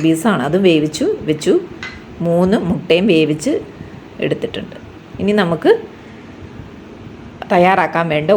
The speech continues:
ഓയിൽ, വെളിച്ചെണ്ണയാണ് എടുത്തേക്കുന്നത്, മൂന്ന് ടേബിൾ സ്പൂൺ ഓയിലാണ് എടുത്തേക്കുന്നത്. ഒരു പാത്രം ചൂടായി, അതിലേക്ക് ഈ ഓയിൽ ഒഴിച്ചു കൊടുക്കാം.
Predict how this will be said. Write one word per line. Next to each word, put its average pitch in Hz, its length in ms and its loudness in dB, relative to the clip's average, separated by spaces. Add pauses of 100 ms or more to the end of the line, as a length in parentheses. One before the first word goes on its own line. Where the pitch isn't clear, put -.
(140)
ഓയിൽ, 143 280 2 (140)
വെളിച്ചെണ്ണയാണ് 175 580 2
എടുത്തേക്കുന്നത്, 147 840 -4
മൂന്ന് 196 340 0
ടേബിൾ 139 320 2
സ്പൂൺ 190 220 -2 (100)
ഓയിലാണ് 143 460 0 (800)
എടുത്തേക്കുന്നത്. - 540 -6 (440)
ഒരു 185 160 4 (1120)
പാത്രം 170 540 2
ചൂടായി, 160 560 2 (180)
അതിലേക്ക് 165 420 2 (300)
ഈ 180 80 8 (100)
ഓയിൽ 165 200 4 (460)
ഒഴിച്ചു 151 280 0
കൊടുക്കാം. - 300 -10